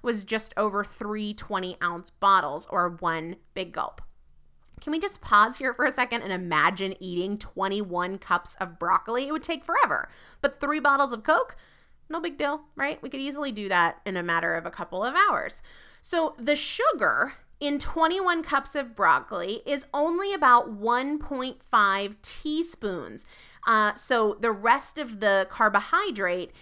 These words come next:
in broccoli is coming from primarily the fiber and is very, very, very slowly digested. And it takes a lot of energy from the body,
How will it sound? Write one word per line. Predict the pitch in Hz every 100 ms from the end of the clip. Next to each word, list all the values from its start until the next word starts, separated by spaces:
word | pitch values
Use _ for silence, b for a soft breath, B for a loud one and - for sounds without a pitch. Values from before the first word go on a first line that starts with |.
| b
in | 233 226
broccoli | 220 277 311 302 233 208
is | 208 220 214
coming | - - 226 220 226
from | - 202 190 190 196
primarily | 208 190 185 190 196 190
the | 180 165
fiber | 180 - 285 285 285 214 185 180 B B
and | 233 233
is | 220
very, | 180 180 196 208 226
very, | 190 180 185
very | 175 180 165 175
slowly | - - 294 302 320 269 202 196 B B
digested. | 220 202 196 226 - 202 196 -
And | 220
it | -
takes | - - 254 -
a | 269
lot | 240 208 202
of | 202 -
energy | 269 339 359 233 208 202
from | - 233 240 247
the | 233
body, | 233 302 311 175 175